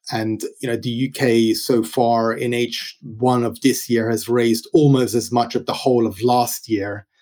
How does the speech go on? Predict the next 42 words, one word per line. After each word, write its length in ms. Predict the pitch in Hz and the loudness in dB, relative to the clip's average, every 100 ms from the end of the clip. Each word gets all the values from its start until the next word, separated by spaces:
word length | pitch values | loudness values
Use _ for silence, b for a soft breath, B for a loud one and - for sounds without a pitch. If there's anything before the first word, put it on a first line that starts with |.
| _ _ _ _ _ - | _ _ _ _ _ -12
so 320 | - 117 107 | -2 0 0
far. 420 | - 113 127 151 | -2 -2 -2 -2
So 180 | - 127 | -2 0
that's 320 | 123 123 - | 0 -4 -2
almost 380 | 120 117 110 - | -2 -2 -6 -2
three 160 | 131 | 0
times 480 | 123 123 117 113 104 | 0 0 0 0 0
what 140 | 120 123 | -2 0
was 160 | 113 | -2
invested 480 | 113 110 113 - 113 | -2 -2 -2 -2 -2
in 160 | 110 107 | 0 -2
this 340 | 104 98 - - | -2 -6 -8 0
first 260 | 120 - | 0 0
of 80 | - | -4
six, 260 | 135 - - | -6 -6 -10
the 140 | - 120 | -6 -2
first 240 | 135 123 | 0 0
six 160 | 120 - | -4 -4
months 160 | 110 | -6
of 100 | 113 | -8
twenty 260 | - 120 110 | -4 -4 -4
twenty. 360 | - 123 113 104 | -2 -2 -2 -4
So 140 | 135 | 0
that's, 260 | 139 147 - B - | 0 -2 -14 B -2
that 120 | 175 | 2
gives 160 | 170 143 | 4 4
you 100 | 131 | 4
a 40 | |
very 300 | 135 143 139 - B B B B - | 4 4 4 0 B B B B -2
significant 720 | - 131 127 131 123 117 117 _ | 0 2 0 0 0 -2 -6 _
outline 480 | 143 123 127 120 113 | 0 0 0 -2 -2
of 80 | 110 | -6
how 400 | - 123 117 113 | -2 0 2 0
fast 560 | - - 127 117 117 - | 0 -2 0 -2 -2 -2
things 260 | 123 113 | -2 0
are 60 | 113 | -2
growing. 480 | 127 127 120 110 110 | 0 0 0 -2 -4
And 200 | 113 113 B - | -6 -10 B -2
a 80 | 131 | 0
lot 320 | 135 226 247 | 2 0 2
of 160 | 233 | 0
that, 240 | 185 156 | 0 -2